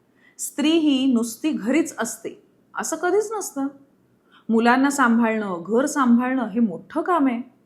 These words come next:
ती नोकरीच आहे. त्यामुळे घरकाम करणारी बाई नोकरी करत नाही असं कसं म्हणता येईल?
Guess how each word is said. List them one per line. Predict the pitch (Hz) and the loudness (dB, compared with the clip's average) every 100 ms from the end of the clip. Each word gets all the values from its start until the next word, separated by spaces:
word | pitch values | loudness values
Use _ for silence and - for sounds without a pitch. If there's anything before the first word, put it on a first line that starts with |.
| _ | _
ती | 226 | -4
नोकरीच | 196 185 233 403 - | -4 -2 0 0 0
आहे. | 262 - - _ _ _ _ _ _ | -6 -8 -20 _ _ _ _ _ _
त्यामुळे | 240 262 311 | 0 2 0
घरकाम | 214 240 294 330 311 311 | 0 0 0 2 0 0
करणारी | 285 262 262 269 | -4 -2 -2 0
बाई | 233 247 | 0 0
नोकरी | 247 208 - 240 | -2 -2 -4 -6
करत | 233 226 240 | -4 -4 -2
नाही | 233 233 247 190 - | 0 0 0 -4 -8
असं | - 269 | -12 -10
कसं | 247 247 | -8 -2
म्हणता | 269 277 262 294 | 2 2 0 -2
येईल? | 302 | -6